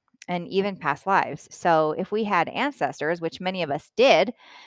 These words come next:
who spoke the truth or did something radical and out of the norm, they were persecuted, right? And so there's also that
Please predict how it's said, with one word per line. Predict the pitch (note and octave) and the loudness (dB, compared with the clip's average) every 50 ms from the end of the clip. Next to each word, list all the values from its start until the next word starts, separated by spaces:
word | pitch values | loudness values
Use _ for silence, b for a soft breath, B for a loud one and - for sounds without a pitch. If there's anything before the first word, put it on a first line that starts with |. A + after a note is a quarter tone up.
| B B _ | B B _
who | - G#3 G3 | -2 -2 -2
spoke | - - - - E3+ E3+ - - | -2 -4 -2 0 0 0 0 -2
the | - F3+ | -8 -8
truth | - - - C#4+ C#4+ C#4+ C#4 C#4 - - E3+ | -6 -4 -2 0 0 0 0 -2 -6 -6 -4
or | D#3+ D#3 D#3 D#3 D3 - - | -2 -2 -2 -4 -4 -4 -4
did | F#3+ F3+ - | -4 -4 -4
something | - G3 E3+ - - C#3+ D3+ C#3+ | -6 -6 -6 -6 -10 -12 -4 0
radical | E3 D#3+ F3 F#3+ G3 - - G3 F#3+ F#3+ F#3 F3 | 2 4 4 4 2 0 -2 -2 0 0 0 0
and | D3 C3+ | -2 -4
out | - C#3+ D3+ D3+ | -4 -4 -4 -4
of | C#3+ | -4
the | C#3+ D3 | -6 -6
norm, | C#3+ D#3 E3 F3 F3+ F3+ F#3 F#3 b b b b b b b b _ _ - | -6 -4 -4 -2 -2 -2 -2 -6 b b b b b b b b _ _ -6
they | D3+ D#3 D#3+ | -4 -4 -2
were | D#3+ F3 F#3 | -2 -4 -8
persecuted, | - - A#3+ D#4 F#4+ - A4+ - - - D#3+ C#3 - - - - - F3 F3+ A3 | -4 -2 0 0 0 -2 -6 -10 -8 -8 -8 -8 -8 -10 -14 -16 -18 -20 -10 _
right? | D3 C#3+ A#2 - C4+ D#4 C#4+ - _ _ - | -4 -2 -2 -2 -2 -4 -6 -8 _ _ -6
And | F3+ F3+ F3+ | -6 -6 -6
so | - - G3+ F#3 | -2 0 0 2
there's | F3+ G3+ G3+ G#3 G#3+ - - _ _ _ _ _ _ | 2 2 2 2 0 -4 -8 _ _ _ _ _ _
also | F#3 F#3+ G#3+ B3+ - - E4+ C#4 C4+ A3 | 2 4 4 2 2 0 -2 -2 0 0
that | F#3 G3+ A3 A#3+ A#3+ - | 2 2 2 2 2 0